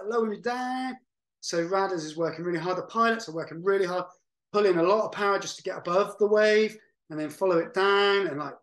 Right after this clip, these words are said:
<sighs> and then they're, they're winching in, they're winching out. It's like, this is like a game of chess, you know, or, you know, jigsaw. It's, like, so monstrous. It's just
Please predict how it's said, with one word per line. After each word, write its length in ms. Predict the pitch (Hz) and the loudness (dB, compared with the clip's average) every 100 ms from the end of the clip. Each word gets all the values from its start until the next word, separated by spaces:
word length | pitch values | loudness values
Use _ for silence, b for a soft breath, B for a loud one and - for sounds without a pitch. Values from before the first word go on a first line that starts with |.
| - | -12
<sighs> 220 | - - | -12 -6
and 100 | 160 | -4
then 100 | 165 | -2
they're, 160 | 175 | -2
they're 140 | 170 190 | -2 0
winching 340 | 214 214 - | 0 -2 -2
in, 220 | 190 202 | 0 0
they're 80 | 196 | 0
winching 300 | 165 170 170 | -2 -4 -4
out. 340 | 180 196 190 196 | 0 0 0 -4
It's 160 | - | -12
like, 140 | 135 123 _ _ _ _ _ _ _ _ 220 | -16 -16 _ _ _ _ _ _ _ _ -8
this 160 | 214 | -4
is 80 | 214 | 0
like 160 | 202 156 | -2 0
a 20 | |
game 240 | 175 156 | 2 2
of 80 | 143 | 0
chess, 380 | - 262 233 - | -4 -6 -4 -2
you 120 | 202 | 0
know, 120 | 170 | 0
or, 320 | 160 151 180 | 2 0 -2
you 120 | 165 160 | -6 -8
know, 60 | |
jigsaw. 480 | 147 269 - - 165 | -6 -6 -2 0 0
It's, 160 | 123 170 | 0 -6
like, 140 | 135 - | -10 -10
so 460 | - - 247 240 220 | -4 -2 2 2 2
monstrous. 680 | 220 226 - 131 - - 156 139 | 0 -2 -6 -14 -12 -10 -10 -14
It's 160 | - | -16
just 360 | - - - - | -12 -10 -10 -12